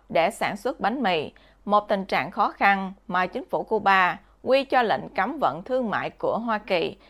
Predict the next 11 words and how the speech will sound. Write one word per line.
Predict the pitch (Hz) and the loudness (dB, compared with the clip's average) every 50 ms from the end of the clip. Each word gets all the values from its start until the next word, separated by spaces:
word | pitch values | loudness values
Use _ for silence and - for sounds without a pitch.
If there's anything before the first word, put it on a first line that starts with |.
| - _ _ | -20 _ _
là | - 185 196 202 | -2 0 2 2
một | 196 190 190 190 - | 4 2 2 2 2
tập | - 180 - - | 0 0 0 -2
hợp | - - 180 165 - - | -2 -2 -2 -2 -2 -2
phức | - 220 - - - | -6 -8 -6 0 2
tạp, | 196 160 160 156 - _ _ _ _ _ - | 4 4 4 2 -4 _ _ _ _ _ -2
các | - 311 381 - | -2 0 0 0
biện | 196 175 170 175 | -2 -2 -2 -2
pháp | - 220 240 - - | -2 -2 -4 -2 -2
cấm | - 196 214 277 277 | -2 -2 -2 -2 0
đoán, | 208 190 175 196 233 294 | 2 4 4 4 2 -2